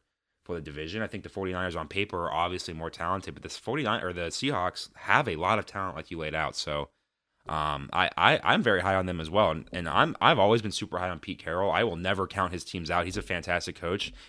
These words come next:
and he's really good at getting his players to play to the best of their ability when it really matters. So, I, I, I mean, Brandon, I, I don't think you have super high of a take at all. I'm super high on the Seahawks as well, and I, I'd be actually very surprised if they don't make the playoffs this year.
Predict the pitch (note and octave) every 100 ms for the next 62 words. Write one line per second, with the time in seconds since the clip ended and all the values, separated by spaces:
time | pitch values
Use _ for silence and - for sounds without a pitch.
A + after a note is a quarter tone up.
0 | - F#2+ D#2+ D2 G2 A#2 G#2+ G2 F2+ F#2
1 | F#2 F2+ D#2+ - E2+ F2+ - E2+ F2 E2
2 | D2 D2 D2+ - D#2+ D2+ D2+ D#2 F2 F2
3 | _ - F2 D2+ C#2 D#2 D2 C#2+ D2 E2
4 | - _ _ _ _ - - D#2+ D2 -
5 | C2+ - D2 E2+ F2+ E2+ - F2 G#2+ F2
6 | F#2+ - B2 E3 A2 G2+ G2 F#2+ F2+ _
7 | _ - - A#2 - G2 F#2+ F#2 - G2
8 | E2+ F2 E2+ G2+ - E2 D#2+ E2 D#2+ D2+
9 | E2 D2+ C#2+ C#2+ C#2 E2 C#2+ D#2 - D#2+
10 | G#2+ A#2 E2+ E2+ - D2+ E2 D#2+ F2 D#2+
11 | D2+ D#2 D#2 C#2+ C#2+ - B1 B1+ - -
12 | G1+